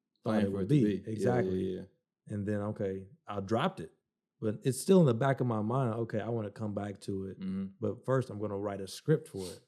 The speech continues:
Speaker 2: Yeah.
Speaker 1: I'm gonna write a screenplay for it. I'm gonna write a short story for it. And then I'll shoot it."
Speaker 2: Mm-hmm.
Speaker 1: So it's like I had to kind of really think things through, and I think things through in a,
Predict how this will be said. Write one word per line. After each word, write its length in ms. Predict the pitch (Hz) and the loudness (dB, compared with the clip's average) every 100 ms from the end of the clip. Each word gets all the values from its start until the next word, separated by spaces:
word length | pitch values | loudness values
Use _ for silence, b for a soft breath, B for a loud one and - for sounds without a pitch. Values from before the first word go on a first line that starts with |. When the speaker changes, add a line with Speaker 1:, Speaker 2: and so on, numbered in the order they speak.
| _ _ | _ _
Speaker 2:
Yeah. 160 | 101 98 | 0 0
Speaker 1:
I'm 60 | |
gonna 100 | 104 | 0
write 120 | 107 104 | -4 -6
a 40 | |
screenplay 640 | 107 - 160 165 - 98 | -6 2 4 6 4 -2
for 220 | 95 92 | -4 -8
it. 80 | 90 _ _ | -10 _ _
I'm 60 | - | -12
gonna 80 | 104 | -8
write 100 | 110 | -4
a 60 | 120 | -6
short 320 | - 175 147 | 0 0 0
story 240 | - 104 | 0 0
for 300 | 98 95 92 | -2 -6 -8
it. 60 | 92 _ _ _ _ | -12 _ _ _ _
And 240 | - 139 156 | -8 -4 2
then 160 | 240 | 2
I'll 160 | 156 87 | 2 -2
shoot 260 | - 98 - | -8 -8 -10
it." 100 | - - | -16 -10
Speaker 2:
Mm-hmm. 260 | 95 92 95 - _ _ _ | -6 -4 -6 -10 _ _ _
Speaker 1:
So 120 | 123 | 0
it's 160 | 113 120 | 2 2
like 220 | 110 - - | 0 -2 -6
I 100 | 107 | -2
had 220 | 117 117 | -2 -2
to 100 | 113 | -6
kind 240 | 117 110 | -4 -2
of 260 | 104 98 95 - _ _ _ _ _ - | -2 -4 -8 -16 _ _ _ _ _ -2
really 340 | 123 147 135 | 4 4 4
think 420 | 110 - 127 123 | 2 0 0 0
things 280 | 123 117 107 - | -2 -2 -2 -2
through, 240 | 131 117 | 0 0
and 40 | 104 | -2
I 20 | |
think 300 | 95 120 117 | -4 -4 -2
things 200 | 117 107 | -4 -6
through 140 | 117 104 | -4 -6
in 60 | |
a, 160 | 92 | -6